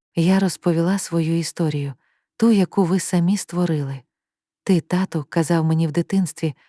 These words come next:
«Завжди говори правду». Тож я послухалася. Це не моя вина, що правда вам не сподобалася.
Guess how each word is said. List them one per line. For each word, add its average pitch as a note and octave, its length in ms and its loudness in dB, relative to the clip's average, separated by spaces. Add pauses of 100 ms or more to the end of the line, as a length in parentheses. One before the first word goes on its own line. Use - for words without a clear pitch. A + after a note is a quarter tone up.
(160)
«Завжди G3+ 500 2
говори F#3 420 0
правду». C#3+ 500 -4 (640)
Тож F3 240 2
я E3+ 180 0
послухалася. D3 840 -6 (440)
Це F#3+ 220 2
не F3+ 120 4
моя F3+ 340 2
вина, D#3 340 0
що D#3 220 -4
правда F#3 480 0
вам F3 260 0
не F3+ 120 0
сподобалася. C#3+ 880 -2